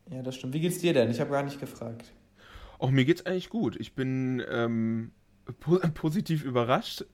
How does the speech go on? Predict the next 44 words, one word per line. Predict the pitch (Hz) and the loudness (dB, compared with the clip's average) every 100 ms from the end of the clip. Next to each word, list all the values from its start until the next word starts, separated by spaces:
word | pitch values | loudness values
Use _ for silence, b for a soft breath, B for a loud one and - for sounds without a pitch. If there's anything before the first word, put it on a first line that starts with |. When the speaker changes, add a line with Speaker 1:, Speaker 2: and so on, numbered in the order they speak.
| _ _ - | _ _ -4
Speaker 2:
Mir | 127 | 2
geht's | 131 135 | 2 0
eigentlich | - 139 160 151 | 0 0 0 -2
wirklich, | 185 254 117 - - | -2 -2 -2 -2 0
äh, | 110 110 117 110 | 0 0 2 2
äh, | 113 B B B B | 0 B B B B
erstaunlich | 120 - 139 - - | -2 4 6 8 6
gut | - 214 | 4 0
für | - 127 | 2 0
so | - 202 | 4 6
'n, | 175 | 6
für | 349 415 160 | 6 6 8
so | 147 143 | 6 6
'n | 139 | 6
Sonntag | 185 151 - 110 | 4 4 4 2
irgendwie. | 107 117 117 120 | 2 2 2 8
Speaker 1:
Das | 175 240 | 8 10
wiederum | 208 202 202 220 | 8 8 8 6
ist | 214 - | 4 4
ziemlich | 208 - | 2 2
traurig, | - 180 175 139 | 8 10 10 8
wenn | 147 | 6
man | 147 147 | 4 4
sich | 151 151 | 6 6
erschreckt, | 151 - 170 190 160 | 6 6 4 6 8
dass | 160 | 8
man, | 165 160 | 8 6
Speaker 2:
<laughs> | - | 6
Speaker 1:
dass | 160 | 8
Speaker 2:
Ja. | 147 214 | 10 8
Speaker 1:
man, | - B B - | 6 B B 6
huch, | 240 403 - - | 8 8 4 2
wo | 170 | 6
ist | 202 208 | 6 8
denn | 165 | 8
der, | 156 147 - B B | 10 8 4 B B
die, | 147 143 160 135 | -6 0 2 2
die | 143 | 0
mentale | 143 143 151 190 175 | 2 2 4 4 4
Krise | - 226 247 147 | 4 2 4 4
heute | 147 208 - | 4 4 2
hin? | 113 107 117 - - - - | 0 0 -4 -6 -18 -16 -4
Speaker 2:
Ja, | 190 220 135 | 2 6 8
Sonntag, | 127 160 175 | 8 8 6